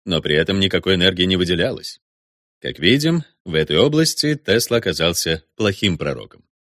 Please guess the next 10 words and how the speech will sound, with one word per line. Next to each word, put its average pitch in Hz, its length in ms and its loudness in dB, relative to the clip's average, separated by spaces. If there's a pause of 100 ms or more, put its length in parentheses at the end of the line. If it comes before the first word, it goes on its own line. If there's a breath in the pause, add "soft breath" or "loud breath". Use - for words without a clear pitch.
(440)
Но 175 160 2
не 160 100 4
будем 131 280 2
судить 101 320 -2
его 80 160 2
строго. - 340 -6 (360)
О - 100 -6
перспективах 92 580 -2
практического 95 540 -2
использования 92 600 0